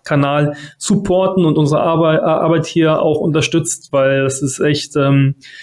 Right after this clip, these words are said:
ja, bedeutet uns wirklich viel, wenn ihr das macht. Von daher dafür vorab schon mal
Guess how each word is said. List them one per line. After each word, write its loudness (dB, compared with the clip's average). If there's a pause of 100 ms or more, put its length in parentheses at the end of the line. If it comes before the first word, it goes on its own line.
(200)
ja, 0
bedeutet 2
uns 2
wirklich 0
viel, 0
wenn 0
ihr 4
das 0
macht. 0
Von 0
daher 2 (100)
dafür 0
vorab -2
schon 0
mal 0